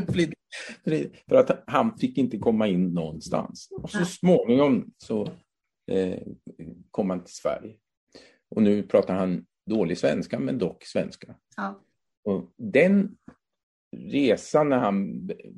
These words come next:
Speaker 2: och han berättar ju om vardagen då.
Speaker 1: Mm.
Speaker 2: Hur,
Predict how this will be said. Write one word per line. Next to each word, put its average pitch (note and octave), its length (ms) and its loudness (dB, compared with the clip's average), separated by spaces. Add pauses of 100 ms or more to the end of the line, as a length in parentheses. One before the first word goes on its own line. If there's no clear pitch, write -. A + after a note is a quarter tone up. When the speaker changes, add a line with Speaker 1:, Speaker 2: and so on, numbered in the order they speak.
Speaker 2:
och G#2 140 -6
han G#2 160 0
berättar F#2+ 280 0
ju F2+ 60 4
om E3+ 120 2
vardagen A3 540 0
då. - 240 -16 (160)
Speaker 1:
Mm. A3 180 4 (500)
Speaker 2:
Hur, B2+ 440 -10